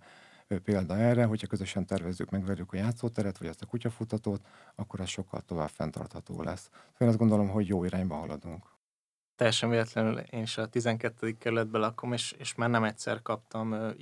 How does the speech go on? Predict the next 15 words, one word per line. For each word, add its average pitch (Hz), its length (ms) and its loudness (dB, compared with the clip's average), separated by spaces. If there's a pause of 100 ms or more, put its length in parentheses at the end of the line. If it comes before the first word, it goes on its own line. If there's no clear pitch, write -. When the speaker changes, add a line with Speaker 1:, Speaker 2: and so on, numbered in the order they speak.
Speaker 2:
e-mailen 110 360 -2
keresztül 110 540 -8
kérdőívet 110 720 -10
a, 113 200 -8
az 117 120 -14
önkormányzattól, 110 800 -10
úgyhogy 117 320 -8 (320)
ezt 117 220 2
a 123 40 -2
fajta 113 320 2
bevonást 120 680 0
valamennyire 113 580 0
én 110 120 0
is - 240 -6
éreztem. 120 800 0